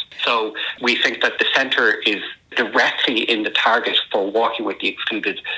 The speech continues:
and caring for our common home. And then, uh, as a part of that, journeying with youth is i-, invariably going to be our work, because the justice issues that we're facing do have this generational aspect. The Jesuit schools, for example,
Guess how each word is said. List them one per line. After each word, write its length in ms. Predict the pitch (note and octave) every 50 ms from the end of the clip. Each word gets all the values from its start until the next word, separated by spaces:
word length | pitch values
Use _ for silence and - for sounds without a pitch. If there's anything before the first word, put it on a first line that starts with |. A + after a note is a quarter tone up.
| - - -
and 100 | - -
caring 300 | - B2 A#2 A2+ A2+ -
for 100 | - G#2+
our 140 | G2 - -
common 260 | - - - A2+ A2
home. 400 | - G#2 G2+ F#2 F2+ F2+ F#2+ - -
And 140 | - F#2+
then, 220 | G2 G#2 G2 F#2 F2+ - - - - - _ _ - - - -
uh, 100 | A2+ - - -
as 100 | B2 B2
a 80 | - G#2+
part 300 | - - A#2+ A#2+ B2 -
of 120 | A#2+ - -
that, 220 | G2+ - - - - -
journeying 380 | - B2+ A#2+ G#2+ G#2+ G#2 G2+
with 180 | F#2+ G2 G2 -
youth 220 | A2+ A2+ A2+ G#2 - -
is 140 | G#2 F2+ - A2 - -
i-, 180 | A#2+ A#2+ - - -
invariably 760 | A#2+ - - - C3+ C#3+ C#3 C3+ - - - - E2+ - - - - _ _
going 220 | - B2 A2 - F2+
to 100 | - -
be 140 | - G2+ F#3
our 120 | F3+ B2+
work, 300 | F2+ F#2+ F#2 - - - - -
because 380 | A3 - - G3 F#3+ G3 F#3+ - - - - - - - - -
the 80 | -
justice 340 | - - - - - - - -
issues 300 | A#2 - - - G#2+ F#2+ - -
that 160 | A#2 A2 -
we're 120 | - A2 - -
facing 380 | C3 C3+ B2+ A#2 A2 - - - _ - - - -
do 120 | - C#3 A3+
have 180 | - - - -
this 120 | - - -
generational 680 | - - - G2 F#3+ F#3+ F#3+ - - - - F#2+ F2+ F#2+
aspect. 480 | G2 - - - - F#2 - - - - - - _ _ _ _ -
The 80 | - -
Jesuit 380 | - - A#2+ - - - -
schools, 420 | - - - A2 A2+ A2 G#2 F#2+ -
for 160 | - B2 A2+
example, 460 | - - G#2 G2+ - - G#2+ G2+ G2